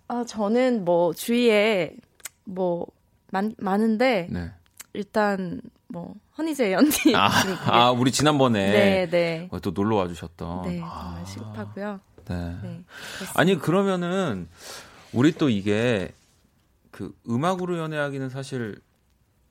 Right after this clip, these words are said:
Speaker 2: 키스 더 라디오에서 또 가장 사랑받고 있는 코너이기 때문에
Speaker 1: 네.
Speaker 2: 뭐 개편도 사실 할 수도 없고 뭐 코너를 뭐 바꿀 수도 없잖아요.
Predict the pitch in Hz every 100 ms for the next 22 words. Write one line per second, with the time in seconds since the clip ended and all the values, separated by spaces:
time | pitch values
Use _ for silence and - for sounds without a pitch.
0 | _ - 180 - 175 156 135 113 107 101
1 | - - - 147 151 180 185 175 - 147
2 | 127 107 - 135 135 107 - - 101 85
3 | 82 85 90 87 190 170 - - - -
4 | - - 80 - 82 - 165 170 139 127
5 | 120 160 - 95 - - 82 87 101 85
6 | 80 - - 135 214 131 82 - - 170
7 | - - 82 - 90 78 76 90 87